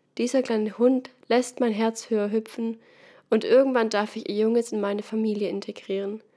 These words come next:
Bei diesen Gedanken vergesse ich den Druck, die Examensangst, die Schule und Anforderungen. Wer arbeitet eigentlich mit so vielen Zetteln, die alle extrem wichtig sind?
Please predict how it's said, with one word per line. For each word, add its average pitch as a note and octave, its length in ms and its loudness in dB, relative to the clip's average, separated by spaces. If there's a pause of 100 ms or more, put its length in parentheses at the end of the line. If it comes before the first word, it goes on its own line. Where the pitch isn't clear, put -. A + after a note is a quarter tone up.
(480)
Bei G#3 100 0
diesen A#3+ 320 0
Gedanken A3 400 -2
vergesse A3 460 -2
ich F#3 120 -10
den G3+ 180 -6
Druck, A3 400 -6 (200)
die G3+ 100 0
Examensangst, G#3 1040 -4 (140)
die G#3 100 -6
Schule G#3+ 500 -2
und - 180 -6
Anforderungen. G3 720 -4 (680)
Wer A3+ 320 2
arbeitet G#3+ 480 2
eigentlich A3 460 0
mit A3 180 -4
so B3+ 360 2
vielen C4 380 -2
Zetteln, G#3+ 420 0
die G#3 120 -4
alle G3+ 200 -4
extrem - 580 0
wichtig A3+ 320 -4
sind? G#3+ 360 -6